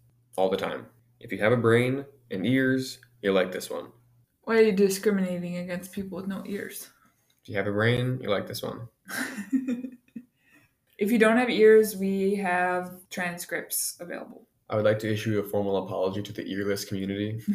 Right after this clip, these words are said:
Speaker 2: <laughs>
Speaker 1: This episode's for you. <laughs>
Speaker 2: I'm happy at least you entertain yourself. That's at least somebody.
Speaker 1: I entertain myself, and you entertain everyone who listens to this podcast.
Speaker 2: Yeah.
Speaker 1: <laughs>
Speaker 2: I wrangle you, edit you,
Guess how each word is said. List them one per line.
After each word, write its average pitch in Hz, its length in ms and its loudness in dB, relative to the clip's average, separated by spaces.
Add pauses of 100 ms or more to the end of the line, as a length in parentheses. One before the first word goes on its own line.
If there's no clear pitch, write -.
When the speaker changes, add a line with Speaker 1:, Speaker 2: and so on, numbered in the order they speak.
(200)
Speaker 2:
<laughs> - 340 -12
Speaker 1:
This 101 160 -8
episode's 98 480 -2
for 110 120 -2
you. 101 300 -4 (580)
<laughs> - 20 4 (1120)
Speaker 2:
I'm 214 480 -6
happy 226 300 0
at 196 100 0
least 202 300 -4
you 190 160 0
entertain 180 420 -6
yourself. 185 640 -6 (120)
That's - 380 -10
at 202 100 -2
least 196 180 -2
somebody. 202 540 0 (500)
Speaker 1:
I 104 140 -4
entertain 104 300 -2
myself, 113 600 0 (160)
and 101 160 -6
you 107 160 0
entertain 104 680 -2
everyone 104 280 2
who 107 80 -2
listens 104 280 -4
to - 40 -16
this 107 140 -8
podcast. - 420 -10
Speaker 2:
Yeah. 233 420 4 (120)
Speaker 1:
<laughs> - 1200 2
Speaker 2:
I 226 140 8
wrangle 233 500 6
you, 196 460 4
edit 196 340 6
you, 180 560 -2